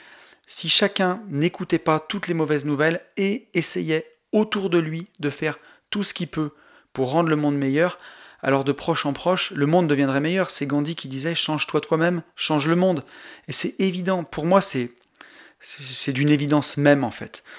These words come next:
Donc voilà, donc, euh, ayez cette certitude que demain tout ira bien et ne vous laissez pas polluer par le bruit du monde. Et ensuite, pour, euh, pour avoir confiance en soi, pour avoir cette foi,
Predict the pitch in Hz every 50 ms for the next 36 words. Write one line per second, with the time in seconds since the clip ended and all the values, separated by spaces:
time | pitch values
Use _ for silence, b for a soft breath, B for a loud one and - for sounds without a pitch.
0 | B B B B B B 123 147 151 147 127 131 120 117 117 113 131 131 127 -
1 | - 131 120 120 117 - - - 151 160 170 165 - 123 - 147 - - - -
2 | 160 147 - - - - 127 131 139 151 151 143 - - 143 - - 147 131 135
3 | 127 120 135 143 143 - B B B B B B B - 147 151 143 135 139 120
4 | 135 135 131 - - 131 - 147 139 - - 147 147 143 147 147 143 - 120 117
5 | 120 123 113 127 113 127 139 139 135 - 110 107 110 107 104 101 101 - - -
6 | - _ B B B B B B B B B B B B 170 185 190 - - -
7 | - 226 262 - - - - _ _ _ - - - 180 185 170 160 147 139 139
8 | 135 - - - - - 202 180 165 147 139 - - - 175 - 180 170 - -
9 | 151 - 190 190 - 143 127 127 127 123 - - 135 - - - - 170 185 220
10 | - -